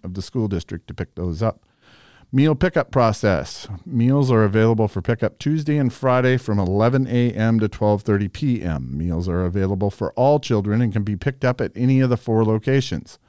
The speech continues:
On Fridays, two meal packs will be distributed to cover for Friday and Monday.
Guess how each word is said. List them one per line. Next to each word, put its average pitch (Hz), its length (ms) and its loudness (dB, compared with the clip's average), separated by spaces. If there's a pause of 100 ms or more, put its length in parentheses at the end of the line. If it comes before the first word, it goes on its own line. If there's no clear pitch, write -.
(500)
On 110 200 0
Fridays, 151 840 0 (120)
two 147 180 0
meal 139 300 4
packs 127 420 -2
will 107 120 -4
be 101 120 0
distributed 123 600 -2
to 120 80 -4
cover 107 320 0
for 90 160 -6
Friday 107 560 0
and 104 200 2
Monday. 101 460 2